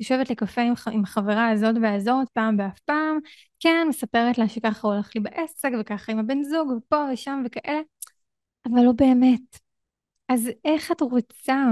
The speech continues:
קשרים עמוקים באמת? איך את רוצה קשר נשמתי עם מישהי, אם את לא מצליחה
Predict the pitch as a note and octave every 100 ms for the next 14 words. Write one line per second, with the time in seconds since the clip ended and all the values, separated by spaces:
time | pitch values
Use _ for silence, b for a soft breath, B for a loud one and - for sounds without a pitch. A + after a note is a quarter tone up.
0 | G#3 - - A3+ G#3+ G#3+ G#3 G3+ - G#3
1 | G#3 G#3 G3+ G3+ A#3+ D#4+ D4 B3 - -
2 | C#4 C#4+ - B B _ C#4 C4+ D4+ C#4+
3 | B3 A3 A#3+ A3+ A3+ C4+ C#4 G3 - A#3+
4 | A3+ A#3+ A3+ - A3 A3 _ - A#3 A#3+
5 | D4 - D4 D4+ - B3 -